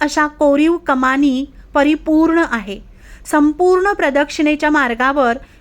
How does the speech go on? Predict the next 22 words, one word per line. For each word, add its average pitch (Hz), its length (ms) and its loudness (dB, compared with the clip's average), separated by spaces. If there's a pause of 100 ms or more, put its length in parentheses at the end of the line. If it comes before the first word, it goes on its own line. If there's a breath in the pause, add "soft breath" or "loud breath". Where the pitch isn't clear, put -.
विविध 294 360 2
भावनांचे 294 800 0
प्रदर्शन 277 600 -2
करणाऱ्या 262 640 -2 (360 loud breath)
आखीव 320 420 0
रेखीव 320 400 0
मानवी 277 460 0 (100)
आकृती 262 580 -4 (520 loud breath)
सुमारे 330 400 2
पाच 359 560 -4
सहा 339 240 0
फूट 339 260 -4
उंचीवर 262 500 -2
आहेत. 233 280 -4 (640 soft breath)
मंदिराच्या 359 560 2
पायाजवळ 277 760 -2 (160)
सर्व 330 400 0
बाजूंनी 285 640 -2 (300 loud breath)
हत्ती 339 420 0
कोरलेले 262 500 0
आहेत. 214 300 -4 (880 soft breath)
उत्तर 381 540 -4